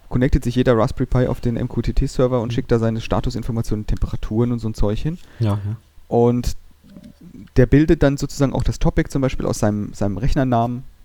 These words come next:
Speaker 2: Mhm.
Speaker 1: Und, und weil du das ja alles zentral pflegst, ähm, hast,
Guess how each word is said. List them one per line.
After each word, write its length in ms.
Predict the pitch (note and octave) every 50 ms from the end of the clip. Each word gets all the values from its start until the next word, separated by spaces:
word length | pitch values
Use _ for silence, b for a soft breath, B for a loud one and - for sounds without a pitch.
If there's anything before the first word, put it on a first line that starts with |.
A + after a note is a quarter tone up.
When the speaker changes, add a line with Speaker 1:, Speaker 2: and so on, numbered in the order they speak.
| _ _ _ _ - -
Speaker 2:
Mhm. 280 | A2 G#2 G2 A2 B2 B2+ -
Speaker 1:
Und, 160 | - A#2+ -
und 160 | A2 B2 A#2 B2
weil 100 | A#2 C3+
du 80 | D3+
das 160 | C#3+ D3+ -
ja 100 | - -
alles 260 | - F#2+ C#3 F3+ - -
zentral 360 | E3+ C#3+ - - B2 B2+ C3
pflegst, 680 | - - - D#3+ E3+ D3 C#3 - - - - - - -
ähm, 440 | - B2 A#2+ B2 B2 B2 A#2+ A#2 - -
hast, 240 | A#2 C3 - -